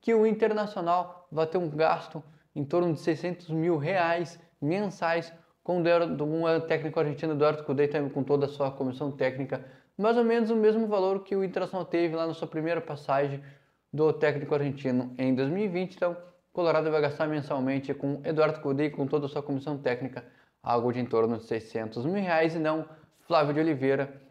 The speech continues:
não sairá do Internacional, pelo, pelo menos não momentaneamente, e vai continuar como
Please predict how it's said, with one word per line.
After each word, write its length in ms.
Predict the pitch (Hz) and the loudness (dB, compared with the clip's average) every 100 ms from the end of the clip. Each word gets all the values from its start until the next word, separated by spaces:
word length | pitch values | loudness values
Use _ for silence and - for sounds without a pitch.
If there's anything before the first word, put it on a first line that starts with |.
| _ - | _ -4
não 480 | 127 139 156 135 127 | 2 2 2 -2 -4
sairá 400 | - 143 131 127 | 0 2 4 4
do 100 | 127 | 2
Internacional, 460 | 131 135 127 156 156 | 0 0 0 -2 -2
pelo, 240 | 123 107 | -4 -4
pelo 160 | - 110 | -2 0
menos 200 | 113 110 | 0 0
não 320 | 113 123 127 | 0 2 2
momentaneamente, 960 | 135 135 131 143 208 185 196 220 - - _ _ _ _ _ 202 | 2 -2 -2 -4 -2 -2 -2 -4 -6 -20 _ _ _ _ _ -2
e 240 | 208 208 _ | -2 -4 _
vai 200 | 165 185 | -2 0
continuar 640 | 185 196 175 165 170 165 - | 0 -4 -2 -2 -2 -6 -8
como 360 | 165 165 160 | -6 -4 -6